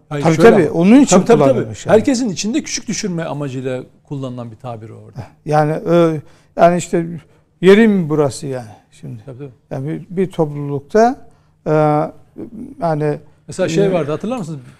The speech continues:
Speaker 1: Doksanlı yıllar mıydı? Banal diye mesela, banal, çok banal bir falan diye. Mesela böyle sözü itibarsızlaşmak için çok banal ya da o kişiye hitaplı ban-,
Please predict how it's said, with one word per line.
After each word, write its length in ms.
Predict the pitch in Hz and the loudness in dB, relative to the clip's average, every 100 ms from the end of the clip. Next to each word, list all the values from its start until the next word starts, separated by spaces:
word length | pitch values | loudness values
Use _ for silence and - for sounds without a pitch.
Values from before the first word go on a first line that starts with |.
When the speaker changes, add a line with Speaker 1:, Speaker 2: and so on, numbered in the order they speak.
| _ _ | _ _
Speaker 1:
Doksanlı 480 | 156 - - 175 185 | -8 -8 -10 -8 -8
yıllar 260 | 170 143 127 | -8 -8 -10
mıydı? 300 | 123 120 - _ _ | -14 -18 -20 _ _
Banal 460 | - 151 175 165 120 | -10 -6 -4 -6 -8
diye 140 | 117 | -12
mesela, 340 | 113 - 110 110 | -14 -18 -16 -12
banal, 320 | 131 139 113 113 _ | -10 -10 -12 -16 _
çok 220 | 165 - | -20 -14
banal 280 | 127 120 113 107 | -12 -12 -14 -18
bir 200 | 113 107 _ _ _ _ _ | -20 -20 _ _ _ _ _
falan 220 | 117 110 _ | -20 -20 _
diye. 100 | 117 | -20
Mesela 280 | 113 120 110 | -16 -12 -8
böyle 260 | 135 143 - - _ _ _ _ | -4 -4 -6 -14 _ _ _ _
sözü 460 | - - 156 196 190 | -8 -2 0 0 -2
itibarsızlaşmak 840 | 160 - 143 127 - 139 - 143 | -6 -6 -4 -6 -6 -10 -8 -12
için 120 | - 175 | -14 -12
çok 260 | 160 127 | -14 -12
banal 360 | 131 139 135 110 | -10 -8 -8 -10
ya 140 | 110 | -16
da 80 | 113 131 | -18 -14
o 80 | 151 | -16
kişiye 420 | - - 165 160 - _ - | -14 -6 -4 -4 -10 _ -16
hitaplı 360 | 135 147 139 120 | -12 -12 -14 -14
ban-, 180 | 120 | -16